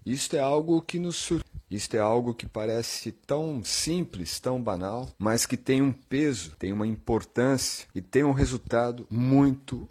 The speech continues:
significativo em nossas vidas. A gestão do tempo é algo que, desde tempos imemoriáveis, desde tempos passados, era algo que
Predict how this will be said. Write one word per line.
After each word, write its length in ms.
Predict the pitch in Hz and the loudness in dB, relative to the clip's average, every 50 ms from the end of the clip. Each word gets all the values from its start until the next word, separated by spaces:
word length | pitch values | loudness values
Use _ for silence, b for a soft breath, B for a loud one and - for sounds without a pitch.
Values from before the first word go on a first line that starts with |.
| - _ | -18 _
significativo 1300 | - - - - - 120 117 101 113 117 110 - - - - 101 87 - - - 92 98 101 92 92 92 | -10 -6 -4 -2 0 0 0 0 0 -2 -2 -4 -6 -6 -6 -6 -6 -6 -8 -8 -8 -8 -8 -8 -10 -10
em 60 | 95 | -8
nossas 460 | 92 90 90 87 - - 95 82 - | -8 -8 -8 -8 -8 -8 -8 -8 -10
vidas. 600 | - 80 78 69 - - - - - - - - - | -10 -10 -12 -12 -12 -14 -14 -14 -14 -14 -16 -10 -6
A 100 | - 95 | -4 -2
gestão 420 | 92 107 107 101 - - 139 143 | -2 -2 -2 -2 -2 0 0 0
do 80 | 143 143 | 0 -2
tempo 440 | 139 - - 143 151 160 156 - 156 | -4 0 2 2 2 2 0 0 -2
é 80 | 143 | -2
algo 400 | 135 131 135 139 139 143 147 151 139 - | 0 0 2 2 2 0 -2 -6 -10 -10
que, 340 | - - 139 139 143 139 131 | -8 -6 -4 -4 -4 -4 -2
desde 380 | - 123 143 147 147 139 139 127 | 2 2 4 4 4 2 0 -4
tempos 600 | - - 135 135 131 - - 131 117 - - - - | -2 0 0 0 0 -2 -4 -4 -4 -6 -8 -8 -4
imemoriáveis, 1700 | - 160 165 165 160 165 160 160 131 98 87 95 107 110 113 113 110 101 90 - - - - - - - - - - - - - - - | -4 -2 -2 -2 -2 0 0 2 2 2 2 2 0 0 0 -2 -4 -6 -8 -12 -16 -18 -18 -16 -14 -14 -12 -12 -12 -14 -14 -16 -18 -12
desde 320 | - - 95 117 120 107 101 | -4 -2 0 0 0 -2 -6
tempos 440 | - - 123 123 120 - 110 - - | -4 -2 -2 -2 -2 -4 -6 -10 -8
passados, 1200 | - - 92 - - - - - 98 95 104 107 110 104 - - 60 - - - - - - - - | -6 -6 -4 -2 0 0 0 0 0 0 0 2 2 0 -2 -4 -10 -14 -14 -14 -14 -14 -16 -8 -4
era 400 | 104 107 110 113 117 123 120 104 | 0 2 2 2 2 2 0 2
algo 540 | 92 104 101 101 104 107 104 104 107 107 - | 2 2 4 4 2 2 0 -2 -6 -10 -10
que 460 | - - - 104 110 104 110 113 - | -12 -8 -4 -4 -2 -2 -2 -2 -4